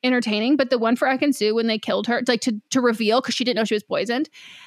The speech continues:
they make the final three. Like, everyone has to, like, guess so-and-so, guess whatever. And then they, like, narrow down the group of people. And then when it's a final three, they made them all get in these full-size coffins and then everyone had to vote with roses that they threw on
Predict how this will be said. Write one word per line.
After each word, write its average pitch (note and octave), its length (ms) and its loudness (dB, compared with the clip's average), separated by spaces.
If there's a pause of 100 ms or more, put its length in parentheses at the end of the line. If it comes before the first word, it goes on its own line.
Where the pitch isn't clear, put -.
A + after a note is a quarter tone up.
(120)
they B3 220 2
make C4 200 2
the F4 80 0
final C4 400 0
three. A3+ 320 -2
Like, A3+ 160 0
everyone B3 200 0
has C4+ 120 2
to, B3 60 2
like, F#3+ 220 -2
guess G#3+ 280 -2
so-and-so, G#3+ 640 -2
guess G3+ 220 -2
whatever. G#3 440 -2 (240)
And B3 120 4
then A3+ 120 2
they, A3 100 0
like, A3 140 0
narrow A3+ 340 2
down A3 200 0
the G#3 60 -2
group G3+ 160 -2
of G#3+ 160 -6
people. B3 480 -2
And B3 140 2
then A#3+ 120 0
when A#3+ 100 2
it's A3+ 100 -4
a A3+ 60 0
final A#3+ 340 0
three, A3+ 260 -2
they A3+ 160 0
made A#3+ 200 2
them D#4+ 160 2
all G#3+ 240 2
get A3 160 0
in G#3+ 80 0
these G3+ 180 -2
full-size B3+ 920 0
coffins A#3 720 -2 (300)
and B3+ 140 4
then B3+ 200 0
everyone C#4 360 2
had B3 180 2
to A3+ 60 2
vote A3+ 400 0
with B3 180 0 (160)
roses A3+ 640 2
that A3+ 100 -4
they A#3+ 100 2
threw C4+ 300 0
on B3+ 240 4